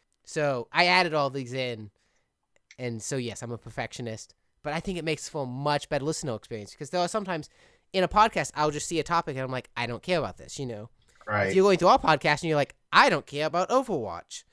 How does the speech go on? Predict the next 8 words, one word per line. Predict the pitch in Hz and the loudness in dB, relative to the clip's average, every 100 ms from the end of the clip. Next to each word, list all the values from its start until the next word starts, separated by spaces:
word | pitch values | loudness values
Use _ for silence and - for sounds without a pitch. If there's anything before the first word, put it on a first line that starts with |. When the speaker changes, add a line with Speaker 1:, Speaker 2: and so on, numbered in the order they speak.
| _ _ - | _ _ -2
Speaker 1:
well, | 170 214 - | 0 2 2
there's | 180 202 - _ _ - | 2 2 -4 _ _ 0
four | 208 | 2
minutes | 202 208 - | 4 2 0
you | 180 | -4
can | 165 - | -4 -2
easily | 202 175 165 | -2 0 0
skip | 147 - 226 202 | -2 0 2 2